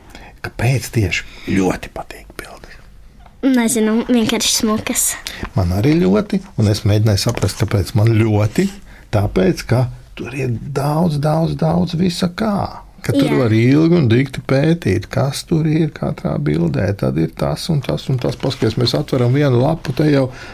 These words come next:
Speaker 1: vai, te jau var minūtes piecpadsmit vismaz pētīt, vai?
Speaker 2: Jā, mans brālis arī vienkārši paņem un kaut ko tur skatās.
Speaker 1: Mhm.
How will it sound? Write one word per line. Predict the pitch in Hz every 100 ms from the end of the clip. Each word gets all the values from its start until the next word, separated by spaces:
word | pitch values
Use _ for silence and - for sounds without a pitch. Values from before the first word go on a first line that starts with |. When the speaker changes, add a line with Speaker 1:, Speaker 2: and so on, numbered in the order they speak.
| -
Speaker 1:
vai, | 131 156 156 147 151 147 139
te | 151
jau | 143 139
var | 143 147 135
minūtes | 131 147 139 127 -
piecpadsmit | - 151 - 120 - 127
vismaz | 135 131 226 349 -
pētīt, | - 107 107 113 - - -
vai? | - -
Speaker 2:
Jā, | 277 247
mans | 240 233 240
brālis | 240 226 226 247
arī | 240 226
vienkārši | 220 208 233 226 -
paņem | 226 226 233 262
un | 233 226 - - - -
kaut | - 247 208
ko | - 208
tur | - 233
skatās. | - - 220 - 208 226 - - - - -
Speaker 1:
Mhm. | 107 95 104 139